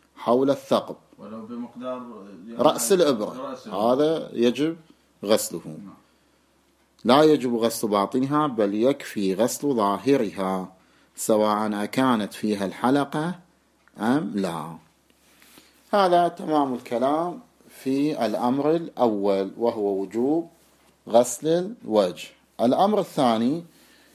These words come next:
Speaker 1: يجب غسل اليدين من المرفق إلى أطراف الأصابع،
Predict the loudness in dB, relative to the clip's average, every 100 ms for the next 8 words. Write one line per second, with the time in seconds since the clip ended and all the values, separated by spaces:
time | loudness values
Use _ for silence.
0 | _ _ _ _ _ _ _ _ 4 6
1 | 6 4 0 2 2 2 0 -4 2 2
2 | 2 -2 2 2 2 0 0 -2 -8 _
3 | _ _ _ -8 -2 2 2 2 0 0
4 | 0 -2 0 0 2 0 0 -2 0 0
5 | 0 0 -2 -2 -6 -8